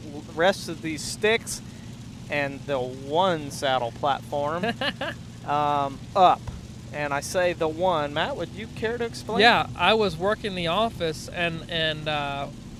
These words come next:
Speaker 2: scrambled to get out of the office and went hunting, met you, and forgot to grab my Predator platform out the back of my truck. And, uh, I was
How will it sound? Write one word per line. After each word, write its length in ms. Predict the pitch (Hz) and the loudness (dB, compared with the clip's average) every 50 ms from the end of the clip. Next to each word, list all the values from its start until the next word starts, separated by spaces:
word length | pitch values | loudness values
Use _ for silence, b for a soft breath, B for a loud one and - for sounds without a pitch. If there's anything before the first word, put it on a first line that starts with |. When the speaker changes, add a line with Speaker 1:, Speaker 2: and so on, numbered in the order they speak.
| - - | -14 -12
Speaker 2:
scrambled 400 | - - - 202 220 226 208 196 | -12 -4 -2 0 0 0 0 -2
to 40 | 185 | -2
get 140 | 180 180 180 | 0 0 2
out 160 | 190 202 220 | 2 0 0
of 40 | 208 | 0
the 100 | 196 196 | 2 2
office 680 | 196 208 214 220 220 - 233 233 233 233 - - - - - - | 2 2 2 0 -2 -2 -2 -2 -2 -2 -4 -10 -12 -12 -8 -4
and 920 | 196 196 190 190 190 190 190 190 190 190 185 185 180 180 180 180 180 175 165 160 - - - - - - - 170 | -2 -2 0 0 0 0 2 2 2 2 0 0 -2 -6 -8 -8 -8 -10 -10 -12 -14 -14 -14 -14 -14 -12 -4 -2
went 240 | 196 208 202 - | -2 -2 -2 -4
hunting, 680 | 170 160 208 220 220 220 220 220 220 220 220 214 196 190 | -6 -2 0 0 2 2 2 0 0 -2 -4 -6 -6 0
met 200 | 196 208 214 - | 2 2 2 2
you, 320 | 202 208 214 220 220 220 214 | 0 0 0 0 2 0 0
and 100 | 190 - | -2 -4
forgot 280 | - 180 175 196 196 - | -4 0 0 0 0 0
to 60 | - | -2
grab 180 | 190 190 185 180 | 0 0 0 0
my 480 | 180 185 185 185 180 180 180 175 170 - - - - - - - - - | 0 -2 0 2 2 2 0 -2 -4 -8 -12 -14 -14 -14 -14 -14 -6 2
Predator 320 | - 208 202 190 175 175 165 | 4 4 4 4 2 -2 -6
platform 840 | - - 233 247 240 214 - - 208 196 196 190 185 185 185 185 180 - | -4 2 2 2 2 2 -2 -4 -4 -2 0 0 0 0 -2 -4 -8 -6
out 160 | 185 185 185 | -4 -4 -4
the 80 | - 175 | -4 -4
back 240 | 175 190 190 185 - | -2 0 0 0 -2
of 60 | - | -4
my 120 | 156 151 | -6 -8
truck. 420 | - - - 220 220 190 175 170 - - - - - - - - | -6 -6 -4 0 2 2 2 0 -2 -6 -12 -12 -12 -12 -10 -8
And, 380 | 165 160 160 156 156 156 156 160 | -4 -2 -2 -2 -2 -2 -2 -2
uh, 340 | 156 151 147 143 143 139 - - - - 151 | 0 0 0 -2 -2 -4 -6 -10 -10 -6 -2
I 80 | 160 | 0
was 260 | 202 233 220 - - | 0 0 0 -4 -8